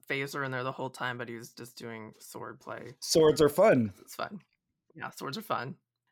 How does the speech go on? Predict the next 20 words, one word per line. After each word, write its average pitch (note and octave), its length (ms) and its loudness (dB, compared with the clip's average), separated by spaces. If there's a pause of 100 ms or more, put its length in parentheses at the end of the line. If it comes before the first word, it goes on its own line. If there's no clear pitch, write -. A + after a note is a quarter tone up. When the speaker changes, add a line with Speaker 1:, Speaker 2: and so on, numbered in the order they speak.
(220)
Speaker 1:
Um, F#3 280 0
and G#3 140 0
they A3 80 0
also, A#3+ 580 0
they F#3+ 140 0
do G#3 140 -6
a - 20 -4
little G3+ 220 -2
trolley E3+ 380 -2
problem. A#2 600 -6 (1120)
The D3+ 360 -6
crew F#3+ 220 0
of F#3 60 -2
the F3+ 140 -2
Enterprise D3 920 -4
is - 100 -14
like, C3+ 220 -4
"Well, C#3+ 500 4
we D3+ 180 -6
can C#3+ 560 -10